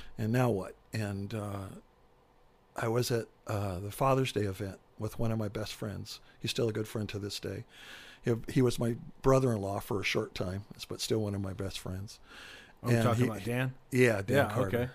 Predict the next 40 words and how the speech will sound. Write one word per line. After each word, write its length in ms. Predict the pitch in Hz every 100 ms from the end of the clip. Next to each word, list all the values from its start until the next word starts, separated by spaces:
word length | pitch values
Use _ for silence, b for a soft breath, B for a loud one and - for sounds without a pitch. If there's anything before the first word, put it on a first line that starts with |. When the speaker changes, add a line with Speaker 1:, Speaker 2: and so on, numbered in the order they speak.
| - -
Speaker 1:
And 240 | 113 107
he, 440 | 101 123 120 120 120
uh, 260 | 110 101 98 B B B
he 180 | - 135
was 160 | 127
still 260 | - 117 107
into 160 | 104
hot 240 | 95 107 101
rods. 180 | 98 -
He 80 |
was 100 | 123
big 280 | 110 - 113
into 160 | 101 95
hot 260 | 104 104
rods. 300 | 98 92 - B B B B -
And 160 | 117 113
so 140 | 127
I 60 | 117
went 220 | 127 131
out 120 | 120
with 100 | 110
him 120 | 117
to 60 | 113
Father's 440 | - 123 123 127
Day, 380 | - 113 107 113 - -
and 240 | 110 107
there 100 | 107
was 140 | 104
a 40 | 104
guy 220 | 120 117
named 240 | 120 113
Joel 380 | 110 117 123 131
that 100 | 123
had 140 | 104 104
a, 180 | 98 - -
a 300 | 104 98 92 - -
twenty-nine 520 | - 139 131 123 120
Model 280 | 123 120 123
A 280 | 120 117 135 B B B
Phaeton 500 | - 120 143 147 170